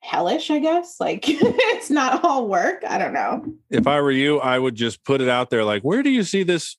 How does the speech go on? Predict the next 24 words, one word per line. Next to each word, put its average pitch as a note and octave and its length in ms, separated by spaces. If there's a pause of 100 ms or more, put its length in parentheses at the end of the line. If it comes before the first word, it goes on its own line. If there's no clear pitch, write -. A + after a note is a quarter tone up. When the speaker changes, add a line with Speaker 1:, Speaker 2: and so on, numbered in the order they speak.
Speaker 2:
relationship C#3 600
going?" A2+ 340
Just F3 300
to A#2 100
see A#2 180
him F#2 140
squirm. G2 600 (800)
Speaker 1:
I B4+ 280
don't B4 340
know, A4 340
'cause D#4 180
he's D#4+ 160
such F#4 200
a E4 60
nice, E4+ 300
he D#4+ 160
seems F#4+ 240
like G4 100
such E4 180
a C#4 40
nice A#3+ 240
guy. A3+ 260
And, A#3 100
like, F#3 120